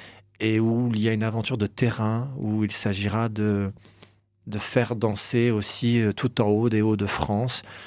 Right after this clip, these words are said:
sur une terre, euh, pas forcément simple, mais, euh, euh, extrêmement, euh, passionnante. Je suis ravi, je me sens très, très bien à Calais,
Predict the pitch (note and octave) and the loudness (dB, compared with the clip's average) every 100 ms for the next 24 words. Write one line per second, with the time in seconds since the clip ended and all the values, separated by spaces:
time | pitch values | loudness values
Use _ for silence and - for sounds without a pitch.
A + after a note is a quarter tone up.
0 | - - - G#2+ G#2+ G2+ A#2 A#2 A2 G#2+ | -16 -8 -4 0 0 2 0 0 -2 -4
1 | - - - _ A#2+ - C3 - A#2+ A2 | -6 -16 -20 _ -2 0 0 2 2 2
2 | - G#2 B2+ - - - _ G#2+ A2+ A2 | 2 2 0 -4 -18 -20 _ 2 4 4
3 | G#2 G2+ - G2+ G2 F2+ - C3 - - | 2 0 -2 -4 -4 -6 -4 -2 -2 -4
4 | - - A#2+ A2+ A2 A2 A2+ A2 F#2+ - | -4 0 0 2 2 2 2 2 0 -2
5 | A2 - A2+ G2 G#2 A#2+ - A2 - G#2 | -2 0 2 2 0 -2 -8 -6 -4 -4
6 | G2+ A2 A#2+ G#2 A2 A#2+ G#2+ G2 G2 - | -2 0 0 0 -2 -2 -2 -2 -2 -2
7 | G2+ - - A2 - A2+ G2+ G#2+ G2 - | -2 -2 -4 -4 -2 -4 0 0 0 -2
8 | F#2 G2 | -2 -2